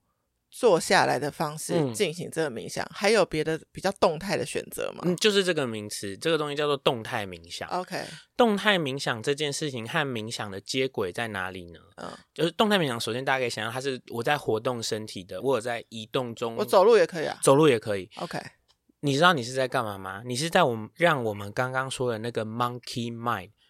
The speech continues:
Speaker 2: 去做事情，只是这次做的事情是 physical，是身体的工作。
Speaker 1: OK。
Speaker 2: 我让 monkey mind 去散步。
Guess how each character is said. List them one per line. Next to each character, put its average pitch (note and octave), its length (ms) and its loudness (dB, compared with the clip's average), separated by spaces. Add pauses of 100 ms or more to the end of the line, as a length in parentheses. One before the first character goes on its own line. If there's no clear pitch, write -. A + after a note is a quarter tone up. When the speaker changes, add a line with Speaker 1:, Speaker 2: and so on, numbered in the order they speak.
Speaker 2:
去 - 340 -4
做 A2+ 300 0
事 A2 320 -2
情， E2+ 400 -6
只 A2 120 -6
是 C3 140 -2
这 D3 160 -2
次 C#3+ 160 -4
做 C3+ 220 2
的 A2 100 -2
事 - 160 -6
情 G2 240 -10
是 A2+ 180 -8
physical， - 680 -6
是 - 120 -4
身 B2+ 400 0
体 - 220 -12
的 E2+ 320 -14
工 F#2 240 -8
作。 F2+ 300 -12 (220)
Speaker 1:
OK。 E3+ 340 -6
Speaker 2:
我 B2 160 6
让 D#3+ 260 6
monkey C3+ 480 -2
mind B2+ 280 -4
去 - 180 -6
散 G#2+ 380 -4
步。 - 260 -6